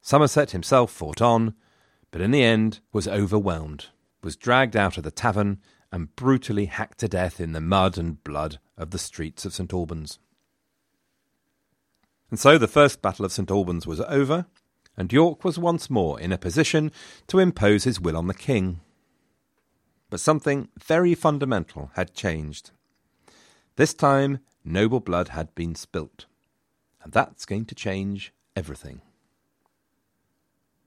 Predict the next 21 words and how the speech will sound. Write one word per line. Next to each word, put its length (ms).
But 120
it's 120
not 160
going 120
to 60
change 320
the 60
fact 360
that 120
that's 220
quite 300
enough 200
excitement 500
for 140
one 240
week. 300
Next 180
time, 260
we'll 120
be 100
back 360